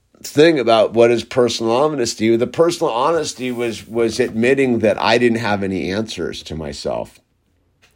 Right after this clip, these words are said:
I didn't have a way forward. Thirteen years ago, I had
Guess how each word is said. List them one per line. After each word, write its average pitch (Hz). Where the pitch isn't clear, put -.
I 113
didn't 117
have 110
a 107
way 98
forward. 87
Thirteen 127
years 120
ago, 101
I 98
had 92